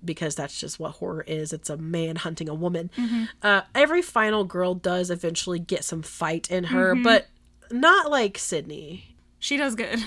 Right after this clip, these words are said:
Speaker 1: Yeah.
Speaker 2: Well, she's now been attacked twice.
Speaker 1: Well, that's what, at least in the second one. Like,
Speaker 2: Yeah.
Speaker 1: she, she's fucking done. So she
Speaker 2: Mm-hmm.
Speaker 1: basically just goes after him.
Speaker 2: Yeah.
Speaker 1: She's like, "Whatever. If I'm gonna die, like, what kind of life is this anyways? I'm always gonna be hunted. Like, fuck
Speaker 2: Mm-hmm.
Speaker 1: this shit."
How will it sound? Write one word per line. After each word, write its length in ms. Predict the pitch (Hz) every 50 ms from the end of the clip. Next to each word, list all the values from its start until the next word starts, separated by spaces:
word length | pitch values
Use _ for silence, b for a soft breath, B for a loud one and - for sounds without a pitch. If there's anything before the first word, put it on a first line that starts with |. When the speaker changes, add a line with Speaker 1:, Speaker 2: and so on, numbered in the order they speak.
| -
Speaker 1:
Yeah. 520 | - 240 247 240 226 180 165 165 170 185 185
Speaker 2:
Well, 160 | 285 269 269
she's 220 | 269 - 285 233
now 120 | 262 240 233
been 120 | 240 233
attacked 400 | 226 220 - 214 185 - - -
twice. 160 | - 202 180
Speaker 1:
Well, 120 | 311 359 359
that's 120 | 320 -
what, 140 | 349 285 254
at 100 | 269 269
least 280 | 277 320 339 349 - 285
in 80 | 247 240
the 80 | 220
second 320 | - 214 196 - 156 120 127
one. 220 | 156 156 165 190
Like, 160 | 214 233 226 190
Speaker 2:
Yeah. 60 | -
Speaker 1:
she, 320 | - - 285 277 269 240 226
she's 320 | - 294 285 262 226 -
fucking 340 | - 233 214 - 180 147 147
done. 260 | - 117 135 165 175
So 140 | - 226 226
she 180 | 233 214 330 339
Speaker 2:
Mm-hmm. 80 | 247
Speaker 1:
basically 360 | 247 262 254 247 - - 247 220
just 220 | 196 185 170 170
goes 280 | 170 180 180 170 160 165
after 420 | 156 117 82 156 - - 151 151
him. 240 | 151 147 139 147 180
Speaker 2:
Yeah. 40 | 190
Speaker 1:
She's 220 | 226 262 269 262 240
like, 200 | 240 220 214 -
"Whatever. 580 | 294 294 262 247 240 240 233 233 233 240 240
If 100 | 233 233
I'm 100 | 285 285
gonna 140 | 277 269 233
die, 380 | 202 202 202 202 202 202 202 202
like, 180 | 202 190 185
what 140 | 220 233 226
kind 120 | - 254 233
of 40 |
life 220 | 202 190 180 180 180
is 80 | 165
this 120 | 170 160 170
anyways? 320 | 165 170 165 165 165 165 175
I'm 60 | 175
always 180 | 170 175 170 -
gonna 120 | 185 180
be 100 | 175 156
hunted. 440 | 156 165 170 175 - 180 180 175 175
Like, 140 | - 240 240
fuck 160 | 233 285 254
Speaker 2:
Mm-hmm. 100 | 240 247
Speaker 1:
this 180 | 262 285 285 -
shit." 200 | - 143 -